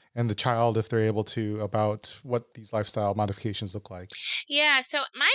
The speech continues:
Speaker 2: approach is a really comprehensive one, and I have to say, I just wanna take one moment to say that, um, and maybe, I, I know lots of providers do this, but I, I make it a point, and when I'm teaching trainees, I make it a point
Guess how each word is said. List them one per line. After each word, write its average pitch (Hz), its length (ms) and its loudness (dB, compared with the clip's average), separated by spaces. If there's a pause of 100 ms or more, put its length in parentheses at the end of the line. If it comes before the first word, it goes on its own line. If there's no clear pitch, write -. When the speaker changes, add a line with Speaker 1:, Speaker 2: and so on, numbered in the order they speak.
(120)
Speaker 2:
approach 214 340 0
is 202 120 -10
a 185 100 -10
really 180 300 -6
comprehensive 175 760 -4
one, 180 160 -4
and 180 120 -2
I - 20 0
have 214 200 2
to 240 120 -8
say, 170 220 0
I 160 40 0
just 185 180 -8
wanna 180 200 -2
take 170 320 -2
one 208 220 -2
moment 180 340 -2
to 185 140 -8
say 165 440 -2
that, 160 400 -2
um, 165 280 -6 (100)
and 180 140 -10
maybe, 175 480 -6 (280)
I, 170 420 -4
I - 20 -10
know 170 180 -6 (180)
lots - 260 0
of 170 140 -10
providers 170 420 0
do 165 80 -6
this, 160 200 -6
but 170 120 -2 (480)
I, 226 200 6
I 226 160 2 (100)
make 240 240 -4
it 320 100 2
a 254 80 2
point, 180 340 0
and 170 120 -2
when 175 140 0
I'm 165 240 -4
teaching 190 420 -4
trainees, 160 560 -10
I 185 80 -2
make 202 240 -2
it 247 80 -2
a 254 80 -4
point 165 500 -2